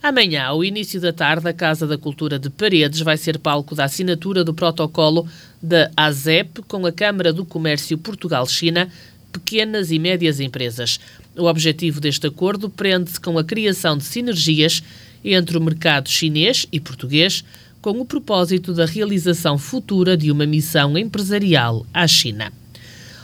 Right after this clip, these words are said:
Ontem de manhã, dezenas de professores dos agrupamentos de escolas de Paredes estiveram reunidos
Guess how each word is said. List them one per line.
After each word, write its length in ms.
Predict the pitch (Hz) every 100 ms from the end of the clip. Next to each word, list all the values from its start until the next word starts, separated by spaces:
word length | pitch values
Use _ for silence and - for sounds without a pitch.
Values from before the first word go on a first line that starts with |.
| -
Ontem 300 | 302 269 254
de 80 | 202
manhã, 360 | 196 156 127 127
dezenas 600 | 143 156 180 156 143 139
de 100 | 131
professores 600 | 147 139 - 175 240 202
dos 220 | 151 139
agrupamentos 680 | 147 147 156 156 147 143 135
de 80 |
escolas 460 | - - 143 135 127
de 80 | -
Paredes 440 | 147 160 202 190
estiveram 460 | 170 208 190 190 185
reunidos 580 | 196 220 196 196 -